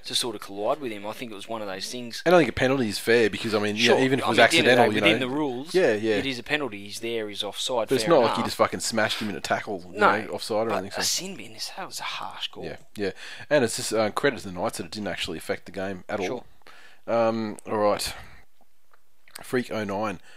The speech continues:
Speaker 2: What's the N R L player version of a roadworthy certificate? Did Barber pass his before the Bronx signed him?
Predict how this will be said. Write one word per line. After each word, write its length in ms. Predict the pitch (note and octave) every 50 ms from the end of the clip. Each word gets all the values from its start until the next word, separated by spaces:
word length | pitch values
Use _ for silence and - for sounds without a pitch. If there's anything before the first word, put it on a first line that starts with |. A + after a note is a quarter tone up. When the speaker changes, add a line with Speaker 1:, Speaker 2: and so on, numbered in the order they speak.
| - - - - - - - - - - - - -
Speaker 2:
What's 160 | - F3 -
the 180 | - D#3 B2+ A#2
N 120 | C3+ C3
R 180 | C3 B2 A#2 A2+
L 120 | A#2+ A#2
player 340 | A2+ - - A2+ A2 A2+ A2+
version 320 | G#2+ A2 G#2+ G#2+ G2 A2+ A2
of 80 | F#2+
a 40 | G2+
roadworthy 540 | F#2+ G2+ G2 G#2 G#2+ A2 A2+ A2 G2+ G#2 G2+
certificate? 480 | - - A2 G#2+ F#2+ - G2 G2 -
Did 140 | - A2 -
Barber 240 | A#2+ A#2 A#2 A2+ G#2
pass 300 | - - A2 G#2 G2 -
his 120 | A#2 G#2+
before 220 | G2+ G#2 - A2+ G#2
the 80 | F#2+
Bronx 260 | - G#2 G2+ G#2 - -
signed 260 | A#2 G#2+ G#2+ A#2 A2
him? 140 | B2 A2+